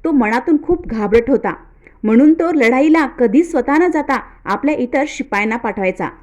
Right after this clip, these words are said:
परंतु तो आपल्या चतुर डोक्याने खूप विचारपूर्वक खेळ खेळायचा. राजकारणात भल्या भल्यांना माथी चाकायला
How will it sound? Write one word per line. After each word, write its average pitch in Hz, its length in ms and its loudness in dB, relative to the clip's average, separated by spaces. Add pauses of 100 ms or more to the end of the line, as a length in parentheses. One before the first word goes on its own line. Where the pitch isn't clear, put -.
परंतु 247 520 -4 (300)
तो 302 60 -4
आपल्या 269 380 -6
चतुर 277 360 -6
डोक्याने 233 480 -6 (260)
खूप 370 240 -6
विचारपूर्वक 247 760 -6 (120)
खेळ 208 280 -2
खेळायचा. 170 380 -8 (640)
राजकारणात 233 640 -2
भल्या 226 320 -2
भल्यांना 294 440 2
माथी 196 320 -6
चाकायला 247 580 -6